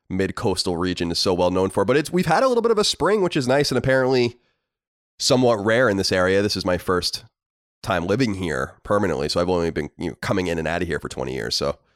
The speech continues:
now that I'm here, I'm, uh, I'm enjoying the weather a little bit more than California's, but, uh,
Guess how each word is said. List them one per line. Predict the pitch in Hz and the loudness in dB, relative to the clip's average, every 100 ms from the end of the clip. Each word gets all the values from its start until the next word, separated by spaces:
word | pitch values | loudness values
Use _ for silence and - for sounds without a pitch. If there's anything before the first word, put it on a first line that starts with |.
| _ _ _ _ _ _ - | _ _ _ _ _ _ -4
now | 87 | 0
that | 95 | 0
I'm | 90 | 0
here, | 92 151 196 175 | 0 0 2 4
I'm, | 95 92 | 2 2
uh, | 92 90 101 | 2 2 0
I'm | - 95 | -2 -2
enjoying | 95 101 101 101 | 0 0 2 2
the | 95 | 2
weather | 101 98 95 | 2 2 2
a | 82 92 | 2 2
little | 101 | 2
bit | 95 90 | 0 0
more | 90 | 0
than | 90 87 | 0 -2
California's, | 87 87 - 101 107 110 104 | 0 -2 0 0 0 0 -2
but, | 82 78 - | -2 -4 -2
uh, | 85 80 78 | -2 0 0